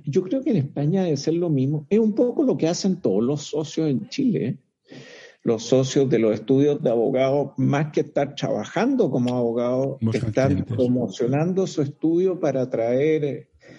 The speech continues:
Speaker 1: me imagino que es lo que hacía Carlos Manúens en su estudio, más que
Speaker 2: Mm.
Speaker 1: estar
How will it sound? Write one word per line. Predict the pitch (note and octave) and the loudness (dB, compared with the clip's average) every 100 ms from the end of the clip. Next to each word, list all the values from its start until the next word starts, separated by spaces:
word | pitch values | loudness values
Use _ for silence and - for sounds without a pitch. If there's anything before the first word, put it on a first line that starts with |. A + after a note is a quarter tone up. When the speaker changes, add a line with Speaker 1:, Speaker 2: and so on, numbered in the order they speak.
| - _ | -20 _
Speaker 1:
me | B2 | -2
imagino | C3+ C3+ C3 E3+ F3 E3 | 0 2 0 0 2 2
que | D#3 | 4
es | |
lo | D3+ C3+ | 4 2
que | C3 | 0
hacía | B2 D3+ D3 C#3 C3 A2 - - - | 0 0 2 2 0 -2 -8 -16 -4
Carlos | C#3+ D3 C#3+ | 0 2 2
Manúens | C3+ C3+ G3 C4 A3+ E3+ C#3+ | 2 2 2 4 2 0 -4
en | C#3+ C#3 | -4 -4
su | D3 | -4
estudio, | C#3 - A3+ A3+ E3 | -4 -2 0 2 2
más | D3 D3+ | 0 0
que | A#2 C3+ | 0 -2
Speaker 2:
Mm. | |
Speaker 1:
estar | - C#3 C#3+ - | 0 0 2 -2